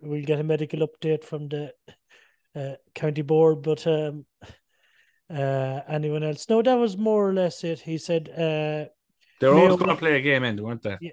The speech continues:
Speaker 1: yeah, Mayo weren't that impressive, he thought, in the first half, but, uh, when they took off players and Diarmuid come on, Diarmuid made a huge difference in the middle of the field. Um, and that brings us to this weekend, Ref.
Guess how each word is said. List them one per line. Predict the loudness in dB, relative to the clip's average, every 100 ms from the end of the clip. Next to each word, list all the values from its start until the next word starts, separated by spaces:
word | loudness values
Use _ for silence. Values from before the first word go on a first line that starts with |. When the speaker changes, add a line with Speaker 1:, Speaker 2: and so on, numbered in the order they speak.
| -14
Speaker 1:
yeah, | -2 0 0
Mayo | 2 0
weren't | 2 -2 -2
that | -2 -4
impressive, | -6 -6 -6 -6 -10
he | -6
thought, | -2 -2
in | -4
the | -8
first | -2 0 0 -2
half, | -4 -4 -6
but, | -8 -6
uh, | -2 -2 0 -4 -8 -20 _
when | -2
they | 2 2
took | 2 0
off | 2 2 0
players | 0 2 4 0
and | -6
Diarmuid | -2 0 0 -6
come | -8 -6
on, | -4 -4 -8
Diarmuid | -4 -4 -4 -8
made | -8 -8
a |
huge | -12 -4 0 0 0
difference | -6 -8 -6 -12 -12
in | -12
the | -8
middle | -8 -8
of | -12
the | -12
field. | -10 -10 -12 -16 _ _ _ _ _ _ _ _
Um, | 2 2 0 -6 _
and | 0 0 -4
that | -2 0 2
brings | 0 -2 -4
us | -12
to | -10
this | -6 -6 -2
weekend, | -2 0 0 0
Ref. | -2 -2 -4 -14